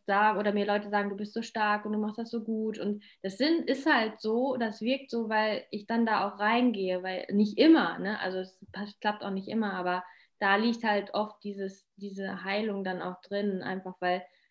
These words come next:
ja, die Heilung liegt eigentlich in jedem Tag und man muss halt nur dies-, offen sein für diese, ja, Herausforderungen, da dann auch wirklich reingehen und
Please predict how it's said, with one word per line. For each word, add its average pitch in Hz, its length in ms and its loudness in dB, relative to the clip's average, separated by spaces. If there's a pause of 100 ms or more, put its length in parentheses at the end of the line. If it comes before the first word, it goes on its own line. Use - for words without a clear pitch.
(240)
ja, 202 180 2
die 202 140 0
Heilung 233 340 4
liegt 254 280 4
eigentlich 220 280 0
in 208 100 0
jedem 220 260 2
Tag 190 420 0
und 175 240 -4
man 185 180 -4
muss 202 220 -6
halt 190 240 -4
nur 208 400 -2 (680)
dies-, 190 240 -10
offen 233 340 0
sein 175 280 0
für 190 120 -10
diese, 175 600 -6 (200)
ja, 190 140 -6
Herausforderungen, 185 1080 -6
da 185 140 -2
dann 175 180 -6
auch 180 140 -12
wirklich 190 320 -10
reingehen 185 580 -2
und 180 280 -10